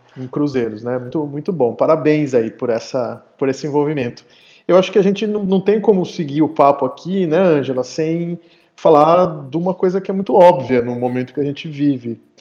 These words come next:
Como que essa pandemia tá atingindo o setor de, de cruzeiros, né? O setor de turismo em geral, mas particularmente de, de cruzeiros. A gente tem ouvido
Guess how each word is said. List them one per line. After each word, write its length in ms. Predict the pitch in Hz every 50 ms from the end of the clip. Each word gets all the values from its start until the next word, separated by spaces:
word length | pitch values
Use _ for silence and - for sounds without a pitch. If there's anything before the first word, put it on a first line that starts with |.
| _ _ _ _ _ _
Como 180 | - - 156 156
que 60 | -
essa 160 | 180 170 190
pandemia 560 | 180 - 185 175 175 170 160 151 147 156 165
tá 80 | 156 175
atingindo 580 | 165 - 165 147 143 143 147 147 151 151 147 139
o 80 | 143
setor 840 | 139 - - 151 139 - - 143 139 139 143 147 147 147 147 143 143
de, 400 | 117 135 135 135 139 147 143 131
de 100 | 123 135
cruzeiros, 800 | 135 - 156 165 170 135 127 131 131 120 110 107 104 - - - 113
né? 180 | 117 120 123 123 _ _ _ _ _ _ _ _ _ _ - - - - - -
O 40 | -
setor 300 | - 131 131 - 127 123
de 120 | 123 127
turismo 580 | 127 - 127 113 135 156 208 262 247 190 160 143
em 60 | 127
geral, 120 | 127 117 - _ _ _ _ _ _ _ _ - - 147 180
mas 140 | 170 143 -
particularmente 840 | - 135 139 135 - - 139 135 131 131 127 127 131 - 135 127 - _ _
de, 240 | 123 123 131 127 120
de 100 | 120 127
cruzeiros. 600 | - - 131 123 120 127 139 175 196 196 175 -
A 80 | 156 135
gente 180 | 139 143 -
tem 120 | - 165 156
ouvido 440 | 147 131 160 160 156 160 147 -